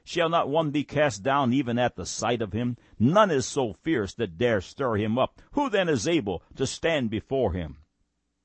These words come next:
Who hath prevented him, that I should repay him? Whosoever is under the whole heaven,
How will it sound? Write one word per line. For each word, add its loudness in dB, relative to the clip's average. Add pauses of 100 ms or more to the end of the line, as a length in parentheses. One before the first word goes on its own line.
(480)
Who 2
hath 0
prevented -4
him, -12 (720)
that -2
I 4
should -8
repay -2
him? 0 (180)
Whosoever 0
is 2
under 0
the 0
whole 0
heaven, -2